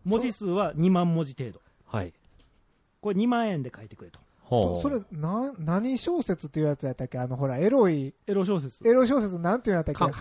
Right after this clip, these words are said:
Speaker 2: 官能。
Speaker 3: 官能小説
Speaker 1: 官能小説。
Speaker 3: に近いものですよね。
Speaker 1: うん。が、そのプロレスもので、
Speaker 2: まあ、
Speaker 1: 自分のために書いてくれと。
Speaker 2: こと男の。
Speaker 1: そうそうそうそう。しかもその女装男子みたいな男の子。
Speaker 2: あ、はいはい。
Speaker 1: うん。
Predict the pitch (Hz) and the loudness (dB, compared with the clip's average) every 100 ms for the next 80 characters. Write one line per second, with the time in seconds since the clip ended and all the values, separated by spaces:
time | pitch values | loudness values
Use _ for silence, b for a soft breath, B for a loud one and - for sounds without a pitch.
0 | 175 320 330 175 - 339 330 294 254 190 | 4 4 4 4 6 6 6 6 4 2
1 | 170 165 170 151 139 170 - 208 170 139 | 0 0 -2 -4 -8 -8 -6 0 0 0
2 | 131 117 131 127 135 170 113 - 226 233 | -6 -6 -6 -6 -6 -6 -8 -6 -2 -2
3 | 160 160 143 156 156 - 156 151 190 180 | 0 -4 -2 0 0 -2 -4 -2 0 0
4 | - _ _ _ _ _ _ 190 165 190 | -2 _ _ _ _ _ _ 0 2 4
5 | 196 247 240 262 190 151 107 107 - 92 | 4 2 0 0 0 -2 -10 -16 -20 -12
6 | - 156 185 156 143 113 - 95 92 _ | -4 2 4 4 4 0 0 -4 -4 _
7 | 127 147 170 190 175 - 196 180 143 120 | -16 -6 -2 -2 -2 -4 -4 -2 -4 -10
8 | 110 - 92 _ _ 185 214 208 160 139 | -16 -16 -20 _ _ -10 -2 0 0 -4
9 | 131 151 175 160 160 160 139 117 101 104 | -2 -2 0 0 2 0 -2 -8 -14 -10
10 | 135 139 120 98 107 90 85 87 _ 123 | 0 4 4 4 0 -2 -8 -16 _ -16
11 | 98 | -16